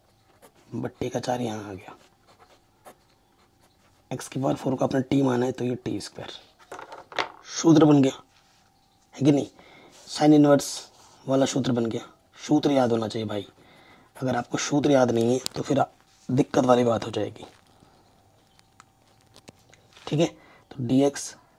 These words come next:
formula क्या होता है, ए स्क्वायर minus x square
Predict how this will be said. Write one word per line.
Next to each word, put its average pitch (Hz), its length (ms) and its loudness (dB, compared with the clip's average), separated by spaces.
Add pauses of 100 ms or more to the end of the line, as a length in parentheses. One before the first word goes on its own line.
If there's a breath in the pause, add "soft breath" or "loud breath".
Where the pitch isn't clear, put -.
(120)
formula 131 440 -2
क्या 127 160 -6
होता 117 140 -10
है, 127 220 -10
ए 123 40 -8
स्क्वायर - 340 -10
minus 120 300 -10
x 135 200 -14
square - 360 -10